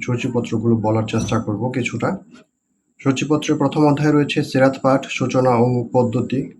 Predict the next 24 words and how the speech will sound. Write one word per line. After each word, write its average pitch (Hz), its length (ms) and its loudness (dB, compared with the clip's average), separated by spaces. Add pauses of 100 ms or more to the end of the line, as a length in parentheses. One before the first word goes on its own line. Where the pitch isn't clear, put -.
(200)
দ্বিতীয় 117 300 0
অধ্যায়ে 120 240 2
রয়েছে 120 500 0 (400)
নবী 131 280 4
জীবনের 127 380 2
এক 113 160 4
ঝলক। 123 400 -4 (160)
তৃতীয় 123 280 -2
অধ্যায়ে 120 260 0
রয়েছে 123 280 -2
সিরাতে 143 360 -2
নববীর 131 380 0
শিক্ষা 135 380 -4
ও 117 140 -2
প্রয়োগ। 117 440 0 (400)
চতুর্থ 160 320 2
অধ্যায়ে 147 320 2
রয়েছে 147 320 0
উম্মাতের 147 520 2
প্রতি 113 380 0
নবীজি 117 300 2
সাল্লাল্লাহু 120 480 0
আলাইহি 120 220 0
ওয়াসাল্লামের 113 540 -2